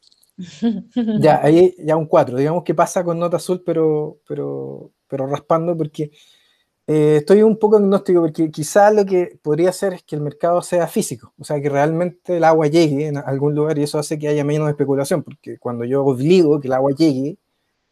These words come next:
eh, ayuda a que la especulación sea menor. También podría ser que existan contratos que solamente sean aseguradoras de agua para los agricultores, que son contratos financieros que también pueden existir.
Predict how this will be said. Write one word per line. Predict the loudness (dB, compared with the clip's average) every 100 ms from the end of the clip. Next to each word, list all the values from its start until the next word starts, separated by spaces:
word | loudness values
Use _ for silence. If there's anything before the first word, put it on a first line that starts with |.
| _ _
eh, | -16 -14 -12 -10 -8 -10 -4
ayuda | 4 6 6
a |
que | 6 4
la |
especulación | 2 0 -2 -4 -6
sea | -6 -4
menor. | -4 -4 -12 _ -20 _
También | 2 4 6
podría | 6 6
ser | 4 -4
que |
existan | -6 -10 -6 -4
contratos | 0 -2 2 2 2
que | -8 -6
solamente | -2 -2 -4 -6
sean | -10 -4 -4 -4 -12 _ _ _ _ _ -8
aseguradoras | -4 -4 0 0 2 4 4 2 0
de | 0 2
agua | 4 4 2
para | 2 0 0
los | 0
agricultores, | -2 -4 -8 -2 -2 -2 _
que | -12
son | -12
contratos | -10 -8 -6 -8 -8
financieros | -12 -10 -8 -8
que | -6
también | -6 -6 -6
pueden | -4 -4
existir. | -6 -14 _ -18